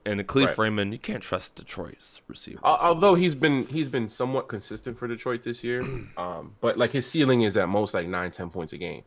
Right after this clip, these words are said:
Speaker 2: right? And, like, you, you know.
Speaker 1: Yeah, yeah, I, I, I agree with that. Um,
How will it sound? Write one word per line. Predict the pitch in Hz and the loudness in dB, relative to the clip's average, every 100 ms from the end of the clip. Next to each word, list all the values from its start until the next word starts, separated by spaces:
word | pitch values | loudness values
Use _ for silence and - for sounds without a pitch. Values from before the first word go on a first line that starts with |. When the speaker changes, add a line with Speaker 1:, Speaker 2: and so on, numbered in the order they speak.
| - | -12
Speaker 2:
right? | 82 - 98 | -12 -10 -10
And, | |
like, | 92 82 | -8 -8
you, | 95 - | -10 -10
you | |
know. | 78 - _ - | -12 -12 _ -2
Speaker 1:
Yeah, | 180 113 85 - _ - | 4 4 2 -8 _ -10
yeah, | 107 | -4
I, | 110 127 - 127 | -2 -2 -4 -10
I, | - | -8
I | |
agree | 107 98 - | -8 -8 -12
with | - | -14
that. | - - - _ _ _ _ _ _ _ - | -16 -16 -18 _ _ _ _ _ _ _ -8
Um, | 98 101 98 98 95 | -2 0 0 -2 -6